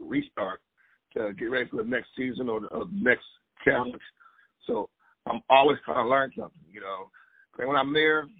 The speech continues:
I don't go to as many clinics, many speakers as I used,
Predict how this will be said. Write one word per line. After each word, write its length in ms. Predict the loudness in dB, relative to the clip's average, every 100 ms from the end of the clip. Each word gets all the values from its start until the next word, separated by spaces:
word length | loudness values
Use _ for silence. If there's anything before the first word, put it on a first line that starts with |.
| _ _
I 60 | -10
don't 200 | -8 -8
go 200 | -8 -8
to 0 |
as 220 | -12 -10
many 160 | -10 -10 -10
clinics, 340 | -8 -8 -12 -20 -20 _ _ _ _ -6
many 220 | -4 -4
speakers 360 | 0 0 0 -2
as 80 | -2
I 100 | 0
used, 300 | 0 0